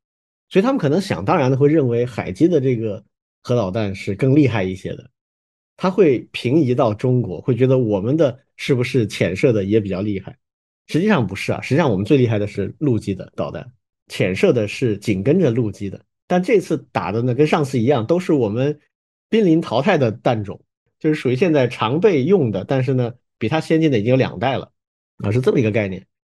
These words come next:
所以他们也特别的，对这个事情比对上一次东风三十一改那个还要激动。第三个原因就是这次我们玩了一个小花样，就是我们在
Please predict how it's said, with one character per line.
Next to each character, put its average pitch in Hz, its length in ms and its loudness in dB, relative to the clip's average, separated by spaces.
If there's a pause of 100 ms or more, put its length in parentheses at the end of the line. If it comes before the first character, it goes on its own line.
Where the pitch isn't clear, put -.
(580)
所 139 140 0
以 123 40 0
他 131 200 -2
们 131 160 2
也 92 160 -2
特 - 180 -4
别 107 160 0
的， 107 380 0
对 135 160 0
这 139 140 2
个 139 100 4
事 127 180 2
情 117 280 -4
比 104 120 -2
对 135 200 4
上 143 280 0
一 123 60 2
次 120 340 -6 (300)
东 143 160 -2
风 147 120 2
三 151 200 0
十 147 80 0
一 156 80 4
改 104 240 -2
那 127 160 2
个 104 140 0
还 - 280 -8
要 - 160 4
激 - 180 -6
动。 101 200 -8 (880)
第 214 100 2
三 240 220 0
个 202 100 4
原 117 240 2
因 120 120 0
就 120 100 2
是 113 100 -4
这 139 280 4
次 110 420 -6 (320)
我 107 160 -4
们 127 160 0
玩 113 180 2
了 156 80 6
一 143 120 4
个 143 100 4
小 127 220 -2
花 147 200 0
样， - 220 -4 (320)
就 156 100 4
是 170 160 4
我 127 220 4
们 170 240 2
在 170 460 -2